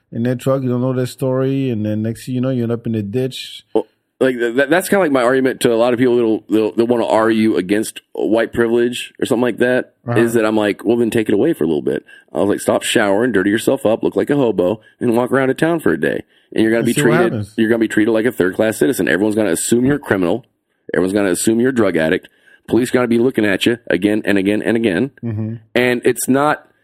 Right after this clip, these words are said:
Speaker 2: living the life, but it's, it's looking through a window at something else and actually being able to see it over there now,
Speaker 1: But I
Speaker 2: rather than
Speaker 1: bet
Speaker 2: just
Speaker 1: you,
Speaker 2: talking about it.
Speaker 1: but I bet you if Marcus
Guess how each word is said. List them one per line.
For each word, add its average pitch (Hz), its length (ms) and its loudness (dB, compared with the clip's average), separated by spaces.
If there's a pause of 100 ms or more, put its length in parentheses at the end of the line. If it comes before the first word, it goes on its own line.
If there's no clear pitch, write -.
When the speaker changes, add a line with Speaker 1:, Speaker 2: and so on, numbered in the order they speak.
(280)
Speaker 2:
living 147 340 2
the 123 80 2
life, 110 600 2
but 117 200 2
it's, - 240 -2
it's 117 240 -2
looking 143 420 2
through 135 220 0
a 110 40 0
window 101 540 0 (300)
at 101 140 0
something 104 320 0
else 87 200 0
and 110 120 2
actually 117 200 0
being 113 140 2
able 101 80 0
to 95 80 -4
see - 360 -2
it 98 80 2
over 82 200 -2
there 73 140 0
now, 71 340 -8
Speaker 1:
But 139 140 2
I - 40 4
Speaker 2:
rather 101 60 2
than 98 80 0
Speaker 1:
bet 175 80 2
Speaker 2:
just - 140 -2
Speaker 1:
you, - 60 2
Speaker 2:
talking - 200 -2
about 65 280 -2
it. - 40 -6
Speaker 1:
but 135 120 -2
I 131 80 0
bet 147 260 -4
you 127 100 0
if 110 140 -6
Marcus 139 680 -4